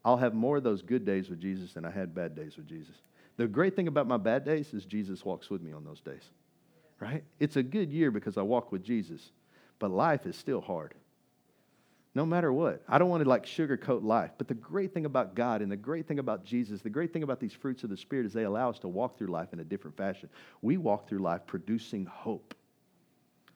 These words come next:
Because we are so fixed on a hope that's far out, right, that we're constantly walking towards, others see us and like, "How are you so hopeful?" And you don't, you don't answer, "I don't know." It's obvious because I'm focused on the Lord.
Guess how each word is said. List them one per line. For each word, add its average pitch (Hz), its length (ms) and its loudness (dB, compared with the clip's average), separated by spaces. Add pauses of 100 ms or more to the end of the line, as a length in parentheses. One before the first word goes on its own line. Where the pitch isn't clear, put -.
(220)
Because 180 400 4
we 165 140 8
are 123 80 6
so 175 340 0
fixed - 560 -2
on 127 160 0
a 107 80 -2
hope - 480 -2
that's 110 240 -4
far 143 320 2
out, 113 180 2
right, 123 220 2
that 123 80 0
we're 107 100 2
constantly 151 440 -2
walking 123 400 0
towards, 101 280 -4 (320)
others 170 320 4
see 175 220 0
us 139 120 -4
and 101 80 -4
like, 92 120 -6
"How 208 220 -2
are 214 60 0
you 165 120 -2
so 156 240 -2
hopeful?" - 500 -4 (960)
And 135 100 2
you 202 80 6
don't, 208 260 4
you 147 60 2
don't 190 200 4
answer, 180 400 2
"I 117 160 8
don't 110 160 4
know." 98 320 2
It's 196 200 6
obvious 196 540 0
because - 340 -6
I'm 143 140 -6
focused 175 400 -4
on 185 140 0
the 151 60 2
Lord. 170 400 0